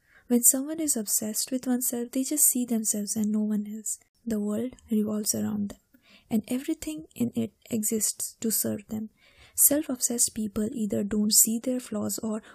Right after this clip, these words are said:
overlook their flaws, justifying them. For instance, if you know that you are narcissistic and then you put it in your Instagram bio, that just shows how proud you are <laughs> of your flaws.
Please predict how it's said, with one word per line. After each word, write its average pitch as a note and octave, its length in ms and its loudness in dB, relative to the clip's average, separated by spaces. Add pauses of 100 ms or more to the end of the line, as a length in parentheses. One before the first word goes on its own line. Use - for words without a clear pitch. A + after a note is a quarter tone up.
(120)
overlook C4 460 2
their A#3+ 140 0
flaws, G#3 400 -2
justifying G#3 580 2
them. G3+ 200 -6 (340)
For C#4 140 0
instance, A#3+ 440 2
if A#3+ 180 -2
you A#3 240 2
know A#3 220 0
that G#3+ 240 -6
you A3 140 -2
are A3 80 0
narcissistic G#3+ 800 0
and G#3+ 240 2
then G#3+ 100 4
you A3 100 2
put A3 220 -4
it A#3 160 -6 (120)
in G#3+ 180 0
your A3 140 0
Instagram A3 720 -2
bio, G#3 360 -4 (640)
that D#4+ 240 -6
just E4+ 200 2
shows A3+ 420 2
how G#3 160 -4
proud G#3 380 -4
you A3 140 0
are G#3 200 -2
<laughs> A3 140 0
of - 200 -2
your G#3+ 180 0
flaws. - 600 -2